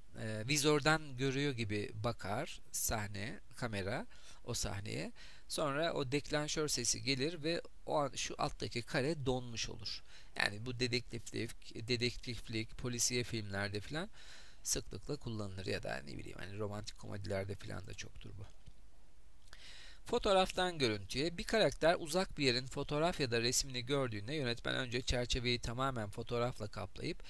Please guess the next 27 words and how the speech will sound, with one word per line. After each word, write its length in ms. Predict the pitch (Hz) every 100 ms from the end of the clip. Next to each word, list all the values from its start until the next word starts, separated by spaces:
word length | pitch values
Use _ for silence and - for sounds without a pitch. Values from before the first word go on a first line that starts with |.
| - - -
daha 180 | 190 196
sonra 380 | - 110 123 160
o 80 | 156
fotoğraftaki 680 | 147 135 117 107 117 131
nesnenin 380 | 135 135 110 117 -
aynı 300 | 147 139 113
açı 240 | 113 135
ve 120 | 117
uzaklıktan 640 | 107 127 131 - - 110 110
çekilmiş 480 | - - 113 107 -
görüntüsüne 760 | 131 123 113 - 127 151 170
dis-, 220 | 127 - -
e, 280 | 127 117 117
dissolve 520 | - 151 123 101 98 - - - - - -
yaparak 580 | 123 113 160 127 143 -
başarılı 400 | 143 160 151 135
bir 40 |
geçiş 380 | 117 113 - -
elde 320 | - 107 101
etmiş, 520 | 98 - 98 - - -
e, 100 | 113 107 104 101 101 -
etmek 480 | - 131 - 143 -
için 180 | - 190
fotoğraftan 560 | 151 151 143 175 170
görüntüye 400 | 147 143 135 156
tekniğini 480 | 139 123 113 104 98
kullanır. 440 | - 101 107 214